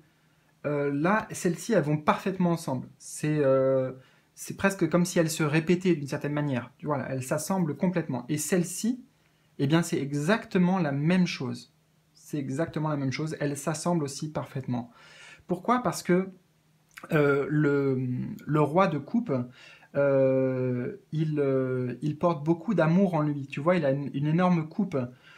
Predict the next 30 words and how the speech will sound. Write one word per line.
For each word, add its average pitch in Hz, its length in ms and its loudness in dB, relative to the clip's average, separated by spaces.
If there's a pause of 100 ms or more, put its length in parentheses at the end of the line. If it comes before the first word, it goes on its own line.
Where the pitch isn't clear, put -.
(340)
Et, 156 180 2
euh, 143 420 2
le 156 160 2
roi, 196 340 0
il, 156 220 0
euh, 135 400 2
il 151 180 -2
partage 180 640 0
sa - 180 -6
coupe - 240 -6
avec 139 240 0
les 139 180 -4
autres. 127 220 -2 (460)
Il 147 240 0
est, 156 240 2
euh, 139 300 2 (2000)
il 151 220 0
est 180 200 2
de, 143 200 0 (380)
purement 196 340 2
dans 160 140 2
l'amour, 156 760 2 (680)
dans 143 140 4
la 147 120 2
compassion, 190 800 -2
dans 151 140 2
la 139 140 2
bienveillance, 165 760 0
dans 139 160 2
l'écoute, 180 640 0